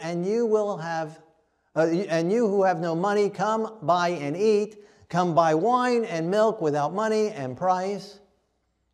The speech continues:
And Proverbs three ten, th-, three ten, "Your barns will be filled with plenty, and your vats will overflow with new wine." So in the context of these three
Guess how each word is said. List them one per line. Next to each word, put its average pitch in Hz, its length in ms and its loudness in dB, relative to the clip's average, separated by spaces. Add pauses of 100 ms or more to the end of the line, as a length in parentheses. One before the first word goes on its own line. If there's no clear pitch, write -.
(160)
And 165 100 -2
Proverbs 160 400 4
three 170 140 0
ten, 240 480 0 (400)
th-, 160 180 -4
three 175 200 0
ten, 233 480 -2
"Your 156 260 2
barns 185 680 2
will 170 120 2
be 143 140 2
filled 196 300 2
with 143 200 0
plenty, 233 520 0
and 160 220 -2
your 143 140 0
vats 196 400 -2
will 170 180 -2
overflow 160 600 2
with 156 360 0 (240)
new 151 320 0
wine." 131 720 -4 (340)
So 196 140 2
in 202 80 2
the 190 100 2
context 226 680 4
of 185 180 2
these 175 300 0
three 175 400 -2